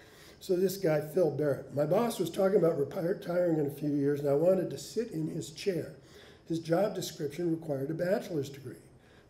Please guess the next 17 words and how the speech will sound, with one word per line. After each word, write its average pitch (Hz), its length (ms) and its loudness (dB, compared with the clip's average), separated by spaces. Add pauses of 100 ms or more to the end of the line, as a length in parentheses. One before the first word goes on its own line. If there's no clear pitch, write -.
And 123 100 -10
I 120 60 -10
got 127 300 -4
my 131 80 0
associate 165 480 -6
degree, 135 240 -6
and 135 100 -4
I 139 60 -6
had 135 120 -10
spent 185 320 -8
my 143 80 -2
time 156 320 -6
taking 139 320 -8
classes 175 480 -2
that 147 140 -6
were 127 80 -8
convenient, 139 640 0